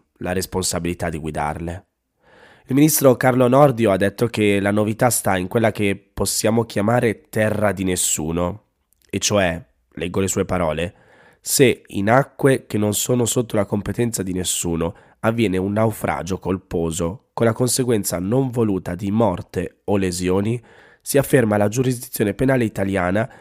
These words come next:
nei casi in cui l'imbarcazione sia diretta verso il nostro territorio."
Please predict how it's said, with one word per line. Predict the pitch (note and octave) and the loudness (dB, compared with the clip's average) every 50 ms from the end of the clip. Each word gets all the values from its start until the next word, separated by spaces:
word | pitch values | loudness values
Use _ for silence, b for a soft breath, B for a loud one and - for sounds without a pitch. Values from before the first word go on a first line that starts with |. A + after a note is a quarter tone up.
| B B B B | B B B B
nei | - C3+ | -6 -4
casi | - - B2+ A2 G2+ A#2 | 0 2 2 2 2 0
in | A#2+ | -2
cui | A#2 - G2 | 0 -2 -2
l'imbarcazione | F#2 G2 G#2 A2+ B2 - - C#3 C#3 - - D3+ C#3+ C3 A2+ | 0 0 0 0 -2 -2 -2 -6 -6 -4 0 0 2 2 0
sia | G2+ - G#2 F#2 F2 | -2 -2 -2 -4 -4
diretta | F2+ A2+ C3 B2+ C3 C3 C3 - - - B2 A2 | -4 -4 -2 0 0 0 0 -2 -2 0 2 2
verso | G#2+ G2+ - - | 2 2 0 0
il | G#2 G2+ | 0 0
nostro | G2 F2+ - G#2+ G2 | 0 0 -2 -4 -4
territorio." | F2 - E2 D#2+ D2 C#2+ - C#2+ C2+ D2+ E2+ E2+ E2+ F#2+ - _ | -4 -4 -6 -8 -8 -8 -8 -6 -6 -6 -6 -6 -8 -8 -10 _